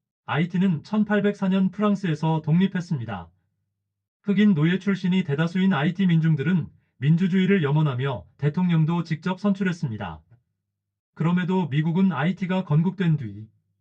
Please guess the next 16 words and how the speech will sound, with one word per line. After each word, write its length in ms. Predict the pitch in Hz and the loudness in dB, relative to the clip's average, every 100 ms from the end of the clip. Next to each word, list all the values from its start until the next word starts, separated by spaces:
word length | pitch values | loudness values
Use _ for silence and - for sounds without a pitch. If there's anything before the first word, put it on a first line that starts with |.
| _ _ _ - | _ _ _ -4
오십여 380 | 131 156 196 196 | -2 0 2 2
년 180 | 190 | 2
동안 420 | 185 165 175 117 107 - | 0 0 -2 -4 -10 -8
아이티가 540 | 113 160 185 170 180 | -2 -2 -2 -4 -4
흑인이 300 | 180 202 202 | -2 0 0
세운 260 | 202 190 185 | 0 0 0
나라라며 640 | 160 156 135 113 123 87 - _ | 0 0 -2 -4 -6 -10 -18 _
주권국가로 800 | - 143 185 190 175 160 160 175 | -10 -4 0 0 0 -2 -2 -2
인정하지 460 | 139 156 175 175 175 | 0 0 0 -2 -2
않았습니다. 720 | 139 151 156 120 110 87 - _ _ _ _ _ _ _ _ | -2 -4 -4 -6 -8 -10 -14 _ _ _ _ _ _ _ _
미국은 580 | - 147 156 180 156 117 - _ | -4 -2 0 0 -2 -6 -14 _
천팔백사십구 1000 | - 208 196 196 196 202 190 190 196 180 | -4 -2 0 0 -2 -4 -4 -4 -4 -2
년, 160 | 175 190 | 0 0
천구백십사 760 | 196 190 160 170 185 208 - 190 | 0 -2 -2 -4 -6 -8 -4 -2
년 140 | 185 | -2
사이 380 | 160 135 135 | -2 -6 -6